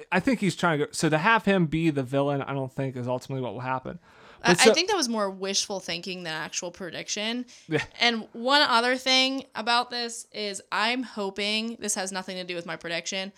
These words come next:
Speaker 2: but as you mentioned earlier, I'm hoping to see Shuri and Tony Stark meet in the next movie because I just want to see her laugh at him and his technology. Because
Speaker 1: Yeah,
Speaker 2: I think
Speaker 1: so
Speaker 2: that
Speaker 1: we'll,
Speaker 2: this scene
Speaker 1: we'll
Speaker 2: will
Speaker 1: maybe
Speaker 2: be
Speaker 1: talk about
Speaker 2: hilarious.
Speaker 1: people who we hope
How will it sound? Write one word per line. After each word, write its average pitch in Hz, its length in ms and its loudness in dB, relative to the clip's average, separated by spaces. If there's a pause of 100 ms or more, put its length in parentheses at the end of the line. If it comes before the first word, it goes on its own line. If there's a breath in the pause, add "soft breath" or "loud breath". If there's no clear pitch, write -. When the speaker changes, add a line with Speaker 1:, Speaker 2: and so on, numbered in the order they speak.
(320 soft breath)
Speaker 2:
but 190 340 4
as 196 260 2
you 202 80 -4
mentioned 190 360 -4
earlier, 185 340 -2
I'm 202 160 -2
hoping 202 500 -6
to 208 100 -6
see 185 320 -4
Shuri 190 600 0 (400 soft breath)
and 185 300 0
Tony 185 200 -6
Stark 180 320 -4
meet 196 360 -8
in 226 40 -6
the 233 60 -2
next 240 240 -4
movie 262 320 -2
because 220 340 -6
I 202 120 0
just 214 240 2
want 226 220 -4
to - 60 0
see 202 160 -2
her 190 120 -6
laugh 175 340 0
at 208 80 -2
him 214 300 -2
and 190 80 -8
his 185 100 -6
technology. 175 680 -8 (300 soft breath)
Because 180 200 6
Speaker 1:
Yeah, - 40 6
Speaker 2:
I 214 40 2
think 233 120 4
Speaker 1:
so 196 60 12
Speaker 2:
that 349 100 12
Speaker 1:
we'll, - 140 6
Speaker 2:
this 233 160 2
scene 208 340 0
Speaker 1:
we'll 330 120 10
Speaker 2:
will 370 80 8
Speaker 1:
maybe 339 120 8
Speaker 2:
be - 60 0
Speaker 1:
talk 254 240 10
about 196 320 10
Speaker 2:
hilarious. 180 260 -2
Speaker 1:
people 196 240 8
who 180 160 12
we 156 140 6
hope 156 360 6